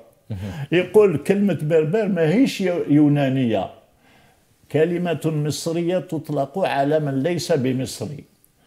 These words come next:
Speaker 2: وهي يقول لك آرامية بربر، وهي عربية. بر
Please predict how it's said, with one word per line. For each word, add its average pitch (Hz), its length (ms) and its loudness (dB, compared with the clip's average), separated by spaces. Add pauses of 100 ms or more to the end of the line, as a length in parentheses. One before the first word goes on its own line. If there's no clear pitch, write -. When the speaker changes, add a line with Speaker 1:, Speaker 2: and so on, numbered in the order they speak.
(160)
Speaker 2:
وهي 160 560 0 (220)
يقول 165 300 -4
لك - 120 -6
آرامية 127 680 0
بربر، 110 600 -2
وهي 175 340 -2
عربية. 139 600 -2
بر 208 560 2